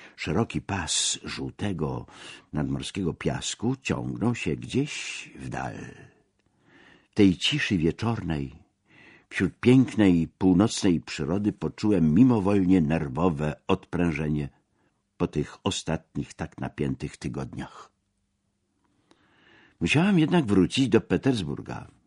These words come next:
Byłem oficerem rezerwy, a z chwilą opuszczenia Wilna moja kariera w Czerwonym Krzyżu się skończyła. Dalsze przebywanie w tej organizacji niechybnie wzięte by było za pospolite dekowanie.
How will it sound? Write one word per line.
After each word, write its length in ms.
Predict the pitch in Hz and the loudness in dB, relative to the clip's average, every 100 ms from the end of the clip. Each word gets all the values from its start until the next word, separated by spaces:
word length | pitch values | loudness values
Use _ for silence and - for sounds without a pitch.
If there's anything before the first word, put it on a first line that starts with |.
| _ _ _ - - - _ - | _ _ _ -20 -20 -20 _ 4
Byłem 280 | 104 101 107 | 6 8 6
oficerem 480 | - 95 95 92 | 2 0 2 4
rezerwy, 580 | 90 92 127 110 82 73 - - _ - | 4 2 2 0 0 -2 -6 -20 _ -4
a 160 | 82 | -2
z 80 | 85 | -2
chwilą 480 | - 123 104 82 73 - | -2 2 4 2 -2 -8
opuszczenia 540 | - 85 - - 90 | -10 -8 -8 -4 -2
Wilna 320 | 69 67 65 104 | -2 -2 -2 0
moja 260 | 78 67 | -2 -4
kariera 500 | - 78 78 98 71 | -6 -2 0 0 -2
w 120 | 65 | -8
Czerwonym 480 | - 69 73 101 71 | -8 -4 0 0 0
Krzyżu 440 | - - 67 67 107 | -6 -10 -8 -4 -4
się 180 | - | -4
skończyła. 680 | 71 - 131 127 - 53 - _ _ _ _ _ _ _ _ _ - _ - | -6 -2 -4 -4 -10 -12 -16 _ _ _ _ _ _ _ _ _ -20 _ 0
Dalsze 440 | 120 139 120 131 | 6 6 6 0
przebywanie 540 | - 123 110 107 120 117 | 2 2 4 4 4 2
w 60 | |
tej 240 | - 101 - | 2 2 2
organizacji 880 | 98 107 101 78 98 101 - 110 | 0 2 2 2 -2 -4 -4 0
niechybnie 480 | 87 78 92 90 90 | 0 0 -4 -2 -2
wzięte 400 | 67 90 92 92 | 2 0 2 -2
by 120 | 71 | -2
było 320 | 64 80 78 76 | -4 -2 -2 -2
za 300 | 73 65 - _ | -4 -6 -8 _
pospolite 880 | - 104 - - 82 65 69 - 104 | -8 -6 -8 -6 -4 -4 -6 -4 -4
dekowanie. 920 | 85 - 120 117 90 - 117 98 - | -4 -6 -6 -6 -6 -6 -8 -10 -12